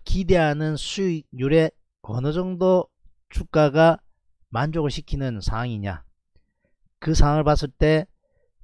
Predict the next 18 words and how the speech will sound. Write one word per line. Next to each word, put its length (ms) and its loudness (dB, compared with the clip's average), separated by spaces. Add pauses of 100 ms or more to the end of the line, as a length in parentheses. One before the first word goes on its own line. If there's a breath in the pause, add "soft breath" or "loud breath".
(180)
이 140 -4
주가가 380 -2
싸다고 400 0
생각하는 400 -2
사람이 280 -2
많으면 540 -2
주가는 360 -6
올라가고, 580 -4 (380 loud breath)
비싸다 460 -2
생각하는 1080 -6
사람이 280 -4
많으면 560 -4
내려간다, 480 -4
뭐 120 -6
이런 460 0 (560)
이론들, 640 6 (380)
그죠? 280 -6 (2500)
요즘에, 540 -8